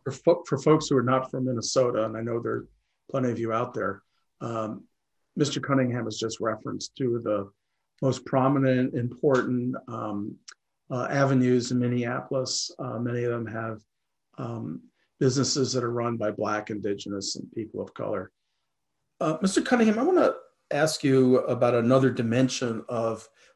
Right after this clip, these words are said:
the analysis and work you've done. Um, and, um, and, and let me kinda come to it with, uh, the work of Glenn Loury. Glenn Loury, who's a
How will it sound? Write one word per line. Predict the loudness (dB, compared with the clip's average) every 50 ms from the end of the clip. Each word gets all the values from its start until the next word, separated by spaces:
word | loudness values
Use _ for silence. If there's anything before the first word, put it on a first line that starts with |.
| _
the | -2 0
analysis | 2 2 4 4 4 4 4 2 2 0 0 -2 -2 -2 -2 -4
and | -4 -4 -2
work | -2 -2 -2 -4 -4
you've | -6 -6 -6 -6 -4
done. | -4 -4 -4 -4 -4 -6 -8 -10 _ _ _ _ _ _ _ _ _ _ -8
Um, | -6 -6 -4 -4 -4 -6 -6 -4 -2
and, | 0 2 2 2 0 -2 -6 _ _ _ _ _ _ _ _ _ -6
um, | -4 -4 -4 -4 -6 -8 -12 _ _ _ _ _ _ _ _ _ _ _ _ _ _ -2
and, | 0 0 0 0 -4 _ 0
and | 2 4
let | 4 4
me | 4 4 2 0 0 -6 -4
kinda | -2 0 0 0
come | 0 0 2 2 2 2
to | 2 4 6
it | 6 6 4 4
with, | 2 2 2 2 -2 -8 _ _ _ -20 _ _ _ -6 -2
uh, | 0 2
the | 4 4 4
work | 6 8 8 8 8 6
of | 2 2 2 0
Glenn | 0 2 4 6 6 6 4
Loury. | 4 4 4 4 2 0 -4 -6 -10 -12 _ _ _ _ _ _ _ _ _ _ _ _
Glenn | 2 4 6 8
Loury, | 8 8 8 8 8 8 6
who's | 6 6 6 4 4 2 0
a | 0 2 2 2 0 -2